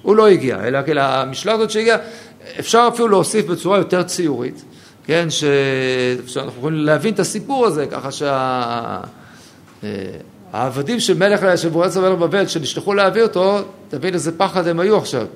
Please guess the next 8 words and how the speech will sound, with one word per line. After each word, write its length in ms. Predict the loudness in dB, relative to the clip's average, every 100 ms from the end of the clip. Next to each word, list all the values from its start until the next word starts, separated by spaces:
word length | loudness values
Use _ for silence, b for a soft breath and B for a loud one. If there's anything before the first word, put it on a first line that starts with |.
| -18 B B B B B -6
מה 180 | 0 2
יגיד 420 | 2 4 2 4
האדון 380 | 4 4 4 2
שלהם? 380 | 2 0 0 -2 -10 -20 -20 -20 -20 -20 _ _ _ -14
למשל, 260 | -2 0 2
איפה, 520 | 2 2 4 6 4
איפה 220 | 2 2
יהויקים? 500 | 4 4 2 0 -4